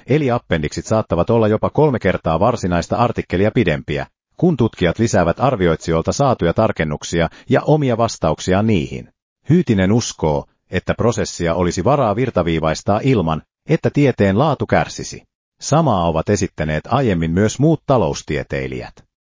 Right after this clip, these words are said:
Pitkällisen vertaisarvioinnin lisäksi taloustieteen journaalit ovat alkaneet viime vuosina panna muutenkin lisää resursseja tutkimusten luotettavuuden arviointiin. Monet tärkeät lehdet vaativat datan ja algoritmien ennakkorekisteröintiä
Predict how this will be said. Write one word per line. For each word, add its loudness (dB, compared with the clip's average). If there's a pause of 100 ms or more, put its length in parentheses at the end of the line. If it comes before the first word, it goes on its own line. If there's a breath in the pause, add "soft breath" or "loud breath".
(140)
Pitkällisen 2
vertaisarvioinnin 0
lisäksi 0 (160 loud breath)
taloustieteen 0
journaalit 0
ovat -2
alkaneet 0
viime 2
vuosina 2
panna 0
muutenkin -2
lisää 2
resursseja 0
tutkimusten -2
luotettavuuden 2
arviointiin. -4 (400)
Monet 2
tärkeät 0
lehdet 0
vaativat 0
datan -2 (100)
ja 0
algoritmien 0
ennakkorekisteröintiä -2